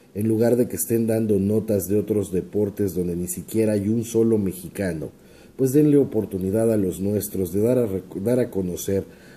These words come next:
lo que están haciendo, no solamente en nuestro país, sino en el extranjero.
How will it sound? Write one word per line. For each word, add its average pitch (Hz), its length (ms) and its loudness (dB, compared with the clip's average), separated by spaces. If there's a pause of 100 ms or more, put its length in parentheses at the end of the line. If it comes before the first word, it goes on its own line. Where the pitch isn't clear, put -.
(140)
lo 123 120 0
que 123 100 -8
están 143 320 2
haciendo, 104 520 0
no 113 120 0
solamente 95 580 0
en 85 80 -4
nuestro 85 300 -6
país, 78 320 -8
sino 80 240 -8
en 71 80 -10
el 62 120 -10
extranjero. - 680 -12